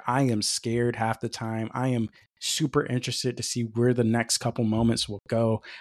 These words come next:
I'm always, like, in my chair leaning towards the screen, uh, and I'm, like, completely immersed. Um, despite, like, whatever issues the game may have, or, "Oh, yeah, like, the,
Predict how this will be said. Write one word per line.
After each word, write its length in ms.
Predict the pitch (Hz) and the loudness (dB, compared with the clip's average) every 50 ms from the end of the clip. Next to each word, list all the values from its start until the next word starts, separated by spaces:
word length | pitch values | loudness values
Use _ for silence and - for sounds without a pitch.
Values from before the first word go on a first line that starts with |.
| - - | -10 -4
I'm 220 | - 127 123 113 - - | -2 0 0 0 0 0
always, 380 | 113 113 117 120 117 110 - | 2 4 6 6 4 4 2
like, 220 | 113 107 104 - - | 0 -2 -2 -2 0
in 120 | 123 120 | 2 2
my 140 | 117 113 113 | 4 4 2
chair 320 | - - - 117 117 113 | 2 0 0 2 2 2
leaning 280 | 110 110 113 117 113 113 | 2 4 6 6 4 4
towards 300 | - - 117 113 - - | 4 4 4 4 4 2
the 60 | - | 0
screen, 520 | - - - - 113 110 113 113 113 113 - - - - - - - | -2 -4 -4 -4 -2 -2 0 0 -2 -4 -6 -10 -18 -20 -20 -16 -10
uh, 60 | 113 | -6
and 200 | 107 107 113 117 | -4 -4 -2 -2
I'm, 220 | 120 123 123 127 127 | -2 0 2 2 2
like, 220 | 120 117 113 - _ - | 2 2 -2 -4 _ -6
completely 560 | - 135 127 - - - 143 139 139 127 123 | -4 -4 -4 -2 0 2 2 2 4 4 4
immersed. 600 | 117 107 107 107 98 95 90 - - - - - - - - - - - - | 4 4 2 0 -2 -2 -4 -4 -6 -6 -6 -10 -16 -18 -20 -20 -14 -6 -2
Um, 420 | 113 110 107 104 104 101 98 101 - _ _ _ _ - | 0 0 0 0 -2 -6 -8 -10 -12 _ _ _ _ -6
despite, 460 | - 180 - - - 127 135 135 - - | -4 -4 -2 0 2 4 4 2 2 0
like, 200 | 139 123 117 - | -4 -4 -2 -2
whatever 580 | 120 120 120 117 117 123 123 127 120 117 113 - - - - _ _ - | 0 0 0 0 0 0 0 0 0 0 0 -2 -6 -20 -20 _ _ -4
issues 400 | 139 135 - - 131 123 120 117 | 0 0 0 2 0 0 -2 -2
the 100 | - 120 | -4 -8
game 280 | 110 113 120 117 113 113 | -6 -6 -4 -2 -2 -2
may 120 | 110 110 | -2 -4
have, 320 | 107 117 123 127 127 123 135 | -2 -2 0 0 0 2 2
or, 60 | 165 | 4
"Oh, 220 | 220 226 214 208 | 4 4 4 4
yeah, 280 | 196 180 170 165 165 160 | 4 4 4 4 4 4
like, 180 | 160 147 131 - - | 2 2 0 0 2
the, 400 | - 127 123 123 123 120 117 | 4 4 6 6 4 4 2